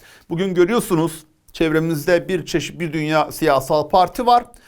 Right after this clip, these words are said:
Bu partilere gönül veren insanlar var ve çok zaman akrabalarınızla,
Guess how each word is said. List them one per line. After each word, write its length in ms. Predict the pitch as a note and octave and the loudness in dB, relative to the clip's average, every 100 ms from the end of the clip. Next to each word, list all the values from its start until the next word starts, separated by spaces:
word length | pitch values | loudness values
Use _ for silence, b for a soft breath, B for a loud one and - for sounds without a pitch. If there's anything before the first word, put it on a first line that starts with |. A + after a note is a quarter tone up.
| b b b - | b b b -12
Bu 160 | F3 | -10
partilere 560 | - F#3 F3+ - F#3 F3+ | 0 2 2 -2 0 0
gönül 500 | C#3 C#3+ E3 G3+ A#3+ | 2 0 0 0 2
veren 300 | G3+ F#3 F3+ | 2 2 0
insanlar 640 | D#3+ C#3 D#3 D3+ D#3+ G#3+ A#3+ | -6 -2 -2 -2 0 2 4
var 300 | A#3 A#3+ G#3 | 4 4 2
ve 120 | G3+ | 0
çok 300 | - D4 - | 2 0 0
zaman 380 | G3+ D3+ D3+ D#3 | -2 0 -2 -2
akrabalarınızla, 1120 | D#3+ - F3+ F3+ F#3 F#3+ G3+ G3+ C3+ D#3 E3+ | -6 -2 0 2 2 0 -2 -4 -2 -2 -2